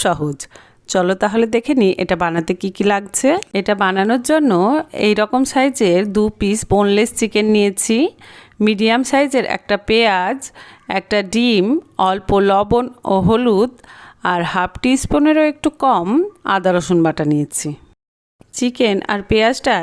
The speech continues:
এইভাবে একটু কুচি করে নিয়েছি। এগুলো মিক্সির জারে দিয়ে লবণ, হলুদ ও আদা রসুন বাটাটা দিলাম। এইগুলো মিক্সিতে একটু ঘুরিয়ে নিয়ে এই রকম একটা পেস্ট হলে, যে ডিমটা রেখেছিলাম,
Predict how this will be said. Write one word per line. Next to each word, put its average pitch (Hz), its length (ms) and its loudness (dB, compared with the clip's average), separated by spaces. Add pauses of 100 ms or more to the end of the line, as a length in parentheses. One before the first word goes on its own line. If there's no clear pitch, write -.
(160)
এইভাবে 208 360 0
একটু 226 220 -4
কুচি 247 260 -2
করে 247 240 0
নিয়েছি। 233 400 2 (540)
এগুলো 220 320 0 (160)
মিক্সির 220 440 -2
জারে 208 240 0 (100)
দিয়ে 247 220 4 (640)
লবণ, 202 420 2 (140)
হলুদ 214 420 2 (240)
ও - 20 4 (240)
আদা 180 160 -2
রসুন 196 340 -2
বাটাটা 196 420 -2
দিলাম। 202 280 2 (580)
এইগুলো 233 420 2 (180)
মিক্সিতে 226 480 -4
একটু 226 160 -4 (100)
ঘুরিয়ে 233 360 2
নিয়ে 247 200 4 (320)
এই 202 160 4
রকম 214 200 -2 (100)
একটা - 160 -4 (100)
পেস্ট 220 240 -2 (120)
হলে, 254 280 0 (720)
যে 185 80 2 (100)
ডিমটা 226 360 2
রেখেছিলাম, 240 580 0